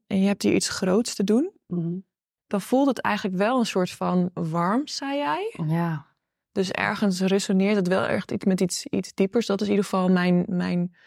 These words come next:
Speaker 1: interpretatie nu op dit moment
Speaker 2: Oh ja.
Speaker 1: hiervan.
Speaker 2: Mhm.
Speaker 1: Ehm, maar ik hoor jou tegelijkertijd ook zeggen van, "Jeetje man, er komt wel echt heel veel op me af. Want ik
Speaker 2: Ja.
Speaker 1: krijg heel veel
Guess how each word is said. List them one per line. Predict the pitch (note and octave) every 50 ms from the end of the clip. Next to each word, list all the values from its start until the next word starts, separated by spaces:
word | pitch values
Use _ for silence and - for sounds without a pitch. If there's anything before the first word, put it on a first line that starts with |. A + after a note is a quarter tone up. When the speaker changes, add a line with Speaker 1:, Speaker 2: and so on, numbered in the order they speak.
| - - - _ _ _
Speaker 1:
interpretatie | - G#3 G3 F#3 - - F3 - F#3 F3 F3+ G#3+ A3 - - B3 B3+
nu | B3 A3+ A#3 A#3
op | A#3+ -
dit | - A#3 A#3 -
moment | A3+ A3 A3+ A#3 B3
Speaker 2:
Oh | -
ja. | A3+ A3
Speaker 1:
hiervan. | F#3 F3 D#3+ A3+ A#3+ F4 G#4 - _ _
Speaker 2:
Mhm. | E3+ D#3+ D3+ C#3+ D#3 D#3 - - - - - - - _ _ _ _ _ _ _
Speaker 1:
Ehm, | - G#3+ G#3 G#3 G#3 G3+ G3+ G3+ G3 G3 G3+ G#3 - _ _ _ _ _ _ _ _ _ _
maar | - G3 G3+
ik | G3 -
hoor | A3+ A#3
jou | A3+ G#3+ G#3
tegelijkertijd | A3 F#3+ - A3 G#3 G3+ G#3+ - G3+ G3+ G3 G3 - -
ook | - A#3 A3
zeggen | - - A#3+ B3 A#3 - A3
van, | - - A3+ A3 G#3 G#3
"Jeetje | A3 G#3+ A3+ G#3 - -
man, | F3+ F3+ F3
er | F#3
komt | - - A3 A3 A3
wel | - -
echt | A3 - -
heel | G3 G3+ A3 C4+ C#4+
veel | - - -
op | G#3+ G3+
me | G3+ -
af. | - G#3+ F#3 F3 - -
Want | F3+ F3 -
ik | - G3 F#3+
Speaker 2:
Ja. | F#3+ F#3
Speaker 1:
krijg | F3 G3 F#3+ F#3
heel | - G#3+ B3
veel | B3 - C4+ C4 C4 C4